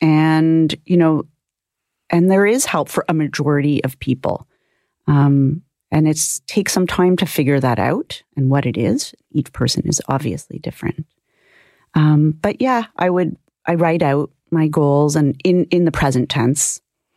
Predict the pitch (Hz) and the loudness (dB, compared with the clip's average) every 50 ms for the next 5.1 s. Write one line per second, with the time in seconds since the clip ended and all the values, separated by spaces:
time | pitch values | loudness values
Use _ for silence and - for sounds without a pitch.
0 | _ _ _ _ _ _ _ _ - 165 160 160 160 165 160 160 160 160 160 165 | _ _ _ _ _ _ _ _ 0 2 4 4 6 6 6 4 4 4 4 4
1 | 170 170 165 165 - - - 170 165 165 165 165 165 165 170 170 - - 160 151 | 4 4 4 2 0 -2 -4 -2 0 0 0 0 0 0 -2 -2 -2 -2 -2 0
2 | 156 165 147 165 156 156 156 - - 143 139 143 143 147 139 127 131 147 131 131 | 0 0 0 0 0 0 -2 -2 -4 -2 -2 0 0 0 -2 -2 -2 -2 0 0
3 | 127 123 127 131 131 - - - - 135 127 127 123 123 127 131 - _ _ _ | -2 -2 -2 -2 -4 -4 -6 -6 -4 -2 0 0 0 0 -2 -4 -8 _ _ _
4 | - 147 143 156 165 147 - - 160 151 170 208 240 262 269 202 143 131 135 - | -2 0 2 2 2 2 0 -2 -4 -4 -2 -2 -2 -2 -2 -2 0 0 0 -2
5 | - | -4